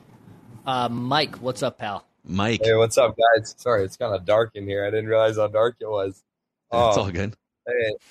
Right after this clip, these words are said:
Speaker 3: uh, I was just on Write That Down a few weeks ago. I got the Polanco jersey on instead of hanging behind me. So, uh, uh, my question was, I was thinking about it during the game as I was watching Sonny Gray pitch.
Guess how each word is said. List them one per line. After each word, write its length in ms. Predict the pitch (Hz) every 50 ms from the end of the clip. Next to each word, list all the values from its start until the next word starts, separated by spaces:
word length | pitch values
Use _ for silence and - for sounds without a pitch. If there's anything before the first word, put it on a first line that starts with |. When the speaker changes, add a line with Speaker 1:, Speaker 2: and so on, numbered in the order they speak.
| _ _ -
Speaker 3:
uh, 680 | 123 117 117 110 107 107 104 98 98 95 92 92 98 -
I 80 | - 127
was 120 | 151 151
just 160 | 143 143 -
on 360 | 170 151 135 127 120 117 113 104
Write 200 | - 117 123 131
That 160 | 120 120 117 110
Down 220 | 117 120 117 117
a 40 | 110
few 200 | 113 - 123 120
weeks 260 | 120 135 127 - -
ago. 260 | 123 104 107 104 107
I 100 | 113 113
got 160 | 113 113 113
the 40 | - _ -
Polanco 400 | 113 110 110 117 120 120 123 117
jersey 340 | 107 120 117 113 110 110 98
on 300 | 110 117 117 113 107 107
instead 240 | 107 104 - - 110
of 80 | 107 104
hanging 300 | 107 110 110 107 104 101
behind 360 | 98 98 107 110 113 113 104
me. 220 | 98 98 104 113 - _ _ _ _ _ _ _
So, 220 | _ - - 135 127 110 117 117 117
uh, 480 | 113 110 104 101 101 98 95 90 90 101 _ _ _ _ _ _ _
uh, 180 | - 127 123 117
my 200 | 117 123 127 147
question 400 | 143 - 165 160 156 - 151 151
was, 360 | 139 135 131 127 120 117 110
I 80 | 110 113
was 140 | 117 113 -
thinking 220 | 175 175 160 160
about 180 | 151 151 143 135
it 60 | 117
during 180 | 135 135 131
the 60 | 127 117
game 260 | 98 107 107 120 120
as 80 | 117 107
I 80 | 113
was 120 | 107 107 104
watching 340 | 107 110 113 113 - 113 104
Sonny 300 | - - 110 110 110 104
Gray 220 | 98 107 107 104
pitch. 440 | - _ 113 113 107 - - -